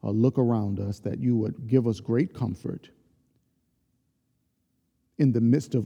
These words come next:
all of this that's taking place around us. But I pray that we will still be on mission,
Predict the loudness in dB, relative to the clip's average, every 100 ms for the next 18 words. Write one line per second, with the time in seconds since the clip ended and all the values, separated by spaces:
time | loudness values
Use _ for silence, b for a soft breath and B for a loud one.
0 | -2 0 2 2 2 -2 -2 -6 -4 -4
1 | -4 -4 -6 -6 -6 -6 -8 -10 -12 -20
2 | -20 _ _ _ _ _ _ -2 0 2
3 | 4 4 4 2 2 2 2 4 4 2
4 | 2 0 2 0 -4 -14 -14